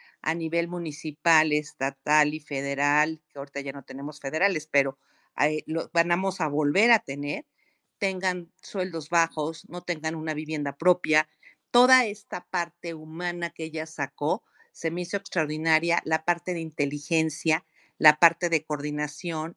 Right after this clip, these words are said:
la parte de los recursos, la parte transfronteriza. Se me hizo una propuesta muy completa. Y, eh, otro punto que se me hizo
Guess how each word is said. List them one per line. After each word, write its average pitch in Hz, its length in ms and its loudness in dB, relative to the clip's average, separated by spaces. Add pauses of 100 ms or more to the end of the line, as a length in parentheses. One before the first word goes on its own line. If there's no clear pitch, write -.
la 160 220 0
parte 160 280 2
de 160 120 4
los 147 200 -2
recursos, 165 600 -2
la 151 100 0
parte 151 340 -4
transfronteriza. 156 1040 2 (280)
Se 185 200 2
me 202 100 4
hizo 226 180 0
una 214 200 2
propuesta 165 520 2
muy 196 400 0
completa. 160 880 2 (680)
Y, 240 520 4
eh, 180 480 4
otro 220 340 -2
punto 220 380 -6
que 196 120 -8
se 170 180 -4
me 170 120 -4
hizo 180 380 -2